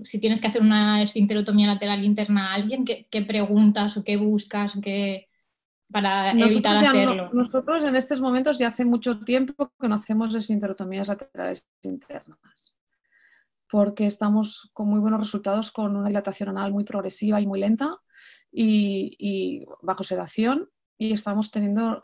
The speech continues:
Speaker 2: francamente muy buenos resultados con fis-, o sea, con ras-, rascando el lecho de la fisura y luego haciendo tratamiento conservador. Estamos teniendo muy buenos resultados, mejor incluso que los del Botox. Entonces,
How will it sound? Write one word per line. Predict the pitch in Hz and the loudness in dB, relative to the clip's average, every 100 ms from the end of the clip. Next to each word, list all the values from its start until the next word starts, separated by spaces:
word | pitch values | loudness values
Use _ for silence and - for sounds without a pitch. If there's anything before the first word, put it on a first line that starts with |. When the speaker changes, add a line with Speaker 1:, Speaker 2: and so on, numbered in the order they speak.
| - | -10
Speaker 2:
francamente | 208 202 202 196 190 | -6 -6 -6 -6 -2
muy | 208 | -2
buenos | 190 185 | -2 -6
resultados | 185 185 185 185 185 | -10 -10 -8 -8 -8
con | - 185 | -10 -12
fis-, | 175 - 95 - | -12 -14 -14 -12
o | |
sea, | - - | -12 -12
con | - 185 | -12 -14
ras-, | - 180 170 - - - _ - | -10 -10 -12 -16 -18 -20 _ -6
rascando | 202 - 208 214 | -6 0 2 4
el | |
lecho | 208 208 208 | 2 0 -2
de | |
la | 196 | -4
fisura | 190 - 220 240 277 339 - | -6 -6 -4 -2 -2 -6 -8
y | 196 | -6
luego | 185 196 | -4 -4
haciendo | 196 196 | -4 -4
tratamiento | 214 196 185 185 | -4 -4 -8 -12
conservador. | 196 - - 175 175 | -12 -14 -12 -12 -12
Estamos | - - 90 - | -14 -16 -16 -10
teniendo | 196 208 | -6 -4
muy | 220 214 214 | 0 0 0
buenos | 196 185 | -4 -8
resultados, | - 170 185 185 233 285 - _ _ _ _ | -14 -12 -8 -4 -6 -8 -18 _ _ _ _
mejor | - 202 - 202 | -6 -4 0 0
incluso | 214 214 190 214 | 0 -2 -6 -8
que | 202 | -6
los | 190 180 | -6 -6
del | 180 | -8
Botox. | 180 185 170 156 - - | -6 -6 -8 -18 -18 -14
Entonces, | 190 190 190 214 220 - | -10 -8 -6 -4 -6 -10